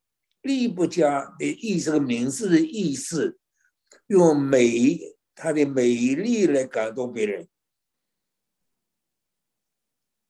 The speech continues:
这个旧约主要的人呢，无论男的女的都很美，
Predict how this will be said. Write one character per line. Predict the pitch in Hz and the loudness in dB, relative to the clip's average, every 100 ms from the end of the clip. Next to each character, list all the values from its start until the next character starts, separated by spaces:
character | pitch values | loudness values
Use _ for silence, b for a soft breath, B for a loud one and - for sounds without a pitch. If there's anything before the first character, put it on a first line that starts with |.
| _ | _
这 | - | -4
个 | 190 160 | 0 0
旧 | - 294 202 175 | 0 4 6 6
约 | 170 131 95 101 | 6 4 2 -4
主 | - 123 | -8 -2
要 | 160 156 | 0 2
的 | 147 120 | 2 0
人 | 95 | -2
呢， | 95 92 95 | -4 -6 -4
无 | 135 | -2
论 | 196 175 | 2 2
男 | 127 120 | 2 0
的 | 139 | -2
女 | 127 107 | -4 -4
的 | 113 | -2
都 | 131 220 185 | 0 -2 -4
很 | 139 | -2
美， | 120 92 | -2 -4